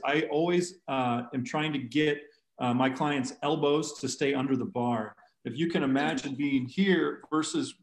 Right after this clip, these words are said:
really externally rotating the shoulder and bringing the elbows under the bar, it lifts that first rib up and it keeps your, your, your torso much more vertical, uh, than if you would otherwise. So, um,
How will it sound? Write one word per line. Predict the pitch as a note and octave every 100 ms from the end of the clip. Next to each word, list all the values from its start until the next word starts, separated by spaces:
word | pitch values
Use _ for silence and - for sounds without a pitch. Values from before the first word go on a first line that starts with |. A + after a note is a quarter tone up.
| -
really | G#3 G#3+ G#3
externally | - - F#3+ F#3 F3+
rotating | D#3 D#3 E3 F3+ E3+
the | D3
shoulder | - D#3 F3+ F#3+ G3
and | C3+
bringing | D#3+ E3+ F3
the | E3 -
elbows | D#3 E3 D#3+
under | D#3+
the | C#3
bar, | B2 D3+ D#3+ - _ _ -
it | C#3 -
lifts | C#3 D3+ G#3 G3+ -
that | D#3+ - - -
first | F3 F3+ -
rib | C3+ E3+ E3+
up | C3+ B2 B2+
and | B2
it | -
keeps | F3+ F#3 -
your, | D3+ C3+ -
your, | C3 B2 -
your | B2+ -
torso | E3+ F#3 E3+
much | C3+ C#3+ -
more | C#3+ C#3 A2+
vertical, | C3+ D#3 - A#2 A2+ - _ _ _ _ A#2+
uh, | A#2+ A#2
than | B2 C3
if | C3
you | C3
would | A#2 B2 A#2+ A#2
otherwise. | C3 C#3+ B2 A2 G#2+ G2+ - _ _ _
So, | - C#3+ C#3 C3+ - - _ _ _ -
um, | C#3 C3+ C3